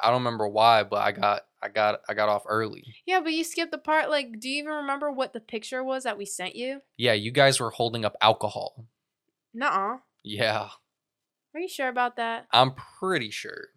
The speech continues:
Speaker 2: Well, that's not surprising. I did drink a lot at that time. Even when you came to my dad's, like, fiftieth birthday.
Speaker 1: Yeah.
Speaker 2: I got really, oh, actually,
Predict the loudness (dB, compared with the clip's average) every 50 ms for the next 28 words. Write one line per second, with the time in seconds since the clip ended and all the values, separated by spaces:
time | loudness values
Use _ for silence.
0 | _ -4 -2 0 2 0 0 -2 -6 _ _ _ _ -6 -4 -4 -4 -4 -6 -6
1 | -6 -4 -6 -8 -8 -8 -8 -8 -8 -8 -10 -10 -10 -4 -2 0 0 0 0 -2
2 | -4 -4 -6 -6 -8 -8 -6 -8 -10 -10 -6 -4 -4 -4 -4 -4 -8 -6 -6 -6
3 | -6 -6 -8 -10 -8 -8 -8 -8 -8 -10 -14 -16 _ _ _ _ _ _ _ _
4 | _ _ _ _ _ _ _ -8 -8 -6 -6 -6 -6 -6 -6 -6 -8 -8 -10 -10
5 | -10 -10 -10 -10 -8 -6 -6 -6 -6 -4 -4 -4 -2 -2 -4 -6 -8 -14 -16 -14
6 | -10 -10 -8 -10 -10 -12 _ _ _ _ _ _ _ _ _ _ -16 -16 -14 -12
7 | -12 -12 -12 -12 -16 _ -16 -14 -14 -12 -8 -6 -6 -4 -4 -6 -8 -14 _ _
8 | -6 -6 -6 -6 -8 -10 -14 _ _ _ _ _ _ _ _ _ _ _ -4 -4
9 | -4 -4 -4 -4 -4 -4 -6 -10 -18 -20 -20 _ -8 -6 -6 -4 -4 -6 -8 -6
10 | _ 6 8 8 8 6 6 6 6 4 4 0 -2 -2 -2 -2